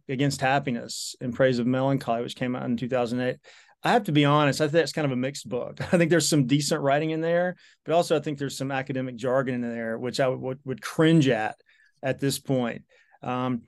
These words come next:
I feel like I really kind of made that transition. I wrote a memoir in two thousand ten called The Mercy of Eternity, a memoir of depression and grace, which talks about this struggle with bipolar and my relationship to my daughter.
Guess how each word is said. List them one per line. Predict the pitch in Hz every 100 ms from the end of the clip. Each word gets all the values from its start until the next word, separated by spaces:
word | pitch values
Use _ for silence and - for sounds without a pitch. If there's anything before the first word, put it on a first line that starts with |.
| _ 147
I |
feel | 147 214
like | 220
I | 175
really | 156 143 160 185 185 180
kind | 147 165 165
of | 156
made | 156 147
that | 147
transition. | 143 139 123 139 143 147
I | 139
wrote | 139
a | 131
memoir | 127 139 139 139
in |
two | 143 131
thousand | 127 120 120
ten | 135 131 135
called | 135 123
The | 117
Mercy | 120 131 127 127
of | 117
Eternity, | 113 117 135 139 165 165 - _ _ -
a |
memoir | 120 131 127
of | 117
depression | 113 - 127 - 135
and | 127
grace, | 117 113 131 165 - 127
which | 120 -
talks | 123 113 131
about | 117 123 120
this | 123 120 - - - - -
struggle | - 143 131
with | 135
bipolar | 131 123 107 123 123 131 127
and |
my | 123
relationship | 120 123 123 131 - -
to | 131
my | 120
daughter. | 113 110 120 143